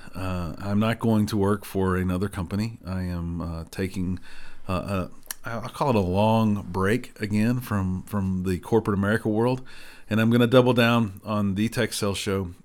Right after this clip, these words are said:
and, uh, my flight school, uh, in Houston, Texas, and build a room there that's gonna become a recording studio and do a lot, uh, to help you guys become better sellers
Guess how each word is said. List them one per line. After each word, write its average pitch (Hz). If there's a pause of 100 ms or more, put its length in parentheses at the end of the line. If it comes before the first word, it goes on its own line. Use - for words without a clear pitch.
and, 95
uh, 90
my 95
flight 104
school, 98 (560)
uh, 87
in 92
Houston, 95
Texas, -
and 90 (420)
build 123
a 127
room 113
there 107
that's 92
gonna 104
become 92
a 92
recording 95
studio 90
and 95
do 95
a 90
lot, 92 (240)
uh, 85 (420)
to -
help 104
you 117
guys 113
become 104
better 98
sellers 92